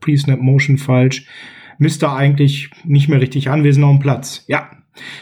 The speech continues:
Warum machen das wohl die Saints? Ganz einfach. <laughs> Ähm, wenn es ein Team gibt, wo wir sagen können, dieses Jahr ist tatsächlich der aller, aller, aller, aller, aller, allerletzte Aufschlag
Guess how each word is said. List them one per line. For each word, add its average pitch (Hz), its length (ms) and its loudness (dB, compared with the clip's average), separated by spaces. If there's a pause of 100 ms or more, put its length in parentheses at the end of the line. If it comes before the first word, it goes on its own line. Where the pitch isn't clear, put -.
(120)
Warum 156 600 -2
machen 135 280 -2
das 131 240 -2
wohl 110 160 0
die 139 140 2
Saints? - 580 -4 (160)
Ganz 190 220 -2
einfach. 175 540 -2
<laughs> 165 640 -4
Ähm, 143 480 2
wenn 147 160 0
es 143 240 -4
ein 208 340 -6
Team 170 360 2
gibt, 127 240 -4
wo 117 100 -6
wir 123 200 0
sagen 143 420 0
können, 127 720 -2 (100)
dieses 139 540 -2
Jahr 120 280 0
ist - 240 -10
tatsächlich 120 580 -4
der - 320 -6
aller, 147 520 -2
aller, 127 480 -2
aller, 143 500 -2
aller, 110 420 -4
aller, 180 340 -2
allerletzte 107 640 -6
Aufschlag 165 640 -4